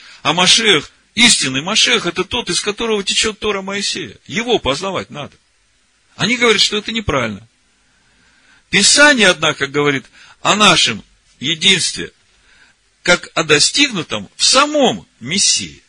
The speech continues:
То есть, вот авторы этой большой статьи,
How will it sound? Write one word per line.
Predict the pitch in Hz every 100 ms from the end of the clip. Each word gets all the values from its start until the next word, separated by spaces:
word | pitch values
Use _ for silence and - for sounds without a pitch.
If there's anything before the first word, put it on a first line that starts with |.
| _ _ _ _ _ _ _ _ _ _ _ _ _ _ _ -
То | 185
есть, | - - _ _ _ _ _ _ -
вот | 160 -
авторы | 190 196 - 143 135
этой | 131
большой | 131 147 - 156
статьи, | 185 190 247 277